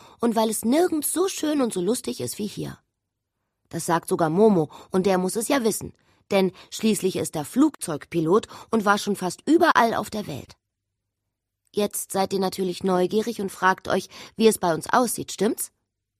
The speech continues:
Na gut, ich kann euch ja mal das Wichtigste beschreiben. Also, als allererstes muss man durch ein großes Holztor. Und dann kommt man sofort zu einem Platz aus Pflastersteinen,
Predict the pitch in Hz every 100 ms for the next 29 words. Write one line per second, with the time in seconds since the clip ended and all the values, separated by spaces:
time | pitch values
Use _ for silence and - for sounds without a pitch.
0 | _ _ - 349 208 - - _ _ _
1 | 262 - 359 339 294 277 233 214 - 214
2 | 196 175 - 92 92 - 127 113 90 -
3 | _ _ _ 165 143 80 - - - _
4 | _ _ _ _ 175 170 - - 233 277
5 | - - 143 131 - 233 - - - -
6 | 262 - 330 277 214 - 175 175 214 220
7 | 240 - - 170 143 - - 76 50 -
8 | _ _ _ _ _ 233 254 359 359 339
9 | 262 226 - 226 226 - - 165 - 190
10 | 208 - 156 - - 165 156 131 131 151
11 | 151 214